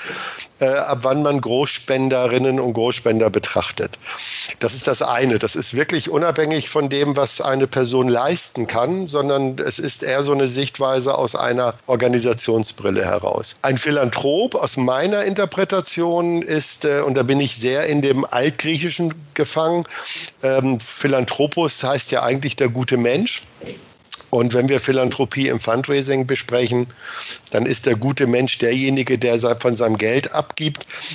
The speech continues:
Das reicht mir aber nicht. Für mich sind Philanthropen Menschen, die, äh, wie es tatsächlich im antiken Griechenland war, die Reichen, die Mächtigen, die, ähm, eine besondere Rolle in der Gesellschaft haben,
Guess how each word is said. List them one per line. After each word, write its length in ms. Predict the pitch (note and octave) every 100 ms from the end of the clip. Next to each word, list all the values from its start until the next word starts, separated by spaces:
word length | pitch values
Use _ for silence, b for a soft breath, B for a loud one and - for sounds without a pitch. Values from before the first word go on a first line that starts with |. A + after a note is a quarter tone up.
| B -
Das 240 | B2 A2+
reicht 320 | A2 B2+ C3+ -
mir 200 | D#3 D3+
aber 180 | D3+
nicht. 240 | D#3 D#3 -
Für 100 | C3+
mich 180 | C3+ C#3
sind 160 | D3+
Philanthropen 760 | - D3 C#3+ C3 C#3+ C#3+ C#3 C3+
Menschen, 600 | C3+ C#3+ - C#3 C3+ B2
die, 320 | B2+ B2+ B2 B B B B B B -
äh, 220 | C3 B2+
wie 80 | A#2+
es 120 | C3+
tatsächlich 480 | - C3+ B2+ D3 D3+
im 120 | E3
antiken 580 | D3+ C3+ D3+ D3 C#3+ C3+ G#2 -
Griechenland 640 | B2+ D3+ F3 D#3 D3+ C#3
war, 300 | C#3 C#3+ C#3+
die 260 | A#2+ B2+ B2
Reichen, 460 | A#2+ C3+ D#3+ E3+
die 100 | C#3
Mächtigen, 920 | C3 C#3 - - D3 C#3+ C#3 C3+ C3+ A#2
die, 580 | B2 B2 B2 A#2+ A#2+
ähm, 1300 | A#2+ - A2+ A2+ A2+ A2 A2 A2 A2 A2+ A2+ - - - -
eine 180 | C3 B2
besondere 500 | A#2+ A#2+ C3 C3 A#2+
Rolle 240 | A2+ C3+
in 80 | C3+
der 120 | B2
Gesellschaft 600 | A2+ A2 B2 D3+ A#2+ A2 -
haben, 340 | G#2+ A2 B2+